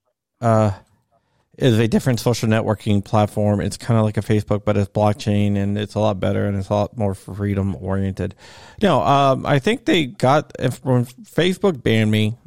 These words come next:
um, Discord banned me shortly after, and the only thing that I did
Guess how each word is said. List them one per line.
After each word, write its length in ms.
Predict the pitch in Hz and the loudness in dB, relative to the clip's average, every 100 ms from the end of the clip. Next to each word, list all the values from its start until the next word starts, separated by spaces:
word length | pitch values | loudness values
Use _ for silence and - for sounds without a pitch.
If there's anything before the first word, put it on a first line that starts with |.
| _ - | _ -4
um, 360 | 113 107 - 135 | 0 0 -4 -4
Discord 360 | 120 - 127 | -2 0 0
banned 220 | 117 113 | 0 2
me 240 | 107 104 98 _ _ _ - | 2 0 -4 _ _ _ -12
shortly 480 | - 139 131 110 110 | -2 0 2 2 2
after, 540 | 117 - 101 101 - - | 2 0 -2 -2 -6 -4
and 240 | 117 120 | 0 2
the 160 | 117 113 | 2 0
only 300 | 127 139 147 | 0 0 0
thing 460 | 151 135 131 131 | 0 0 0 -2
that 380 | 120 117 117 - | 0 2 2 0
I 220 | 110 110 | 0 0
did 540 | 104 110 110 107 98 | 0 2 2 2 0